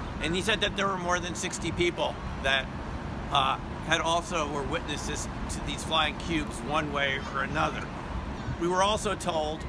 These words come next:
by the people from the U S S Nimitz incidents two thousand four, some of whom I interviewed at the Laughlin Conference a couple,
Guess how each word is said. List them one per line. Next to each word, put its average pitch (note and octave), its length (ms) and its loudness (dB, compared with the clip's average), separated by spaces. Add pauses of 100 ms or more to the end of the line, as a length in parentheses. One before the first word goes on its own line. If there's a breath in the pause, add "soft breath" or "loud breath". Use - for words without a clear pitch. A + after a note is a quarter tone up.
(340)
by D3 520 4
the D3 300 -2 (280)
people D#3 300 0
from D3 500 0
the C3 120 -2
U D3 160 0
S D3 140 -2
S C3 300 -4
Nimitz G3+ 460 2
incidents D#3 540 -4
two E3 140 -2
thousand D3 300 0 (140)
four, D#3+ 180 0
some D#3 160 -4
of D3+ 120 -4
whom D3+ 140 -4
I C#3+ 120 -2 (100)
interviewed C#3+ 720 -2
at C3 140 0
the B2+ 80 -6
Laughlin B2+ 480 0
Conference B2+ 440 -2
a - 40 -4
couple, B2+ 440 -4